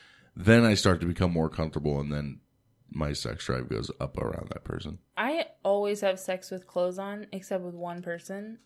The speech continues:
Speaker 2: and that's, I find that weird, but, um, when I'm, like, you know, when I feel like shit or whatever, I wear, like, extra clothes. You know, it's like, I'll wear, like, a shirt, right?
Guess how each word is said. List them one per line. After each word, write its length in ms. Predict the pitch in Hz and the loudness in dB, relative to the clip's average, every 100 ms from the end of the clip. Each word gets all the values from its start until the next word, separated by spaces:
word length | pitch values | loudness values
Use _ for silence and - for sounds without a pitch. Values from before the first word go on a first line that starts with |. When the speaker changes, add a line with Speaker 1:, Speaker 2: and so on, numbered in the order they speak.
| - | -10
Speaker 2:
and 180 | 185 185 | -6 -2
that's, 440 | 180 180 - - _ _ _ _ _ _ | -4 -4 -12 -20 _ _ _ _ _ _
I 120 | - 180 | -8 -6
find 260 | 202 202 | -4 -4
that 180 | 196 - | -6 -6
weird, 460 | 185 185 185 247 277 _ _ _ _ _ _ | -6 -4 -2 -4 -8 _ _ _ _ _ _
but, 480 | 180 196 185 185 - - _ _ _ _ - | 2 4 6 4 0 -18 _ _ _ _ -6
um, 500 | 190 185 175 165 - _ _ _ _ _ _ _ _ | -4 -2 -4 -8 -14 _ _ _ _ _ _ _ _
when 240 | 190 190 | -2 0
I'm, 400 | 190 202 196 185 | 0 -2 -4 -2
like, 360 | 180 170 165 - | 2 2 0 -8
you 160 | 208 202 | -8 -6
know, 140 | 151 | -4
when 120 | 175 | -6
I 60 | 175 | -8
feel 200 | - 185 | -8 -6
like 180 | - - | -6 -8
shit 180 | - 175 | -10 -6
or 100 | 175 | -4
whatever, 420 | 170 175 196 214 _ _ _ - | -4 -4 -8 -12 _ _ _ -6
I 80 | - | -2
wear, 160 | 175 165 | 0 2
like, 180 | 165 - | 0 -2
extra 300 | 165 - 180 | -8 -8 -12
clothes. 440 | - 170 170 175 | -8 -8 -8 -10
You 100 | 202 | -10
know, 120 | 214 - - | -8 -8 -4
it's 200 | 220 226 | -4 0
like, 240 | 294 285 - - _ _ - - _ _ _ _ _ _ _ _ | 2 2 -2 -18 _ _ -20 -20 _ _ _ _ _ _ _ _
I'll 180 | 220 214 | 8 10
wear, 180 | 226 | 8
like, 180 | 226 220 | 8 6
a 80 | 185 | 2
shirt, 540 | - - 185 196 - _ _ _ _ | -2 -2 0 0 -4 _ _ _ _
right? 340 | 196 208 220 | 0 0 -2